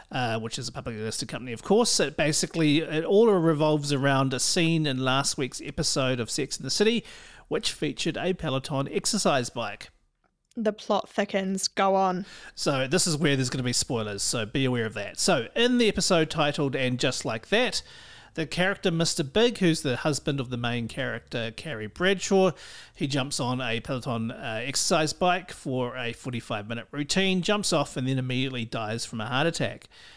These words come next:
Speaker 1: Now, Peloton says the company knew its bike was going to be used in the show. They also approved the appearance of one of their instructors who played a bit part in the episode. But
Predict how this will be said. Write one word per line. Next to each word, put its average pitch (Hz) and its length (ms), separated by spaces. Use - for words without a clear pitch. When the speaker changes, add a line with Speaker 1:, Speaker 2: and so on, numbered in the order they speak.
Speaker 1:
Now, 147 240
Peloton 190 460
says 151 320
the 151 80
company 147 300
knew 143 240
its 139 120
bike 135 380
was 123 160
going 135 280
to 151 80
be 127 100
used 120 440
in 107 120
the 113 80
show. 175 400
They 123 140
also 123 260
approved 131 600
the 120 220
appearance 170 560
of 135 160
one 143 200
of 190 100
their 170 100
instructors 160 580
who 139 200
played 120 320
a 107 40
bit 120 200
part 151 260
in - 60
the 123 100
episode. 127 540
But - 420